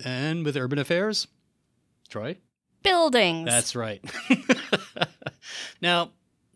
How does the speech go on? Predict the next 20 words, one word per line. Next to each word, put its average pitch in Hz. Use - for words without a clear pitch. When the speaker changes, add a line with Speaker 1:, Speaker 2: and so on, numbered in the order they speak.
Speaker 1:
famous 220
American 165
architects 127
ha-, 131
are 143
littered 151
across -
the 123
United 110
States. -
Franklin 156
Lloyd 196
Wright. 147
Speaker 2:
Yes. 196
Speaker 1:
You 123
ever 120
been 131
to 131
W-, 131
Fallingwater? 151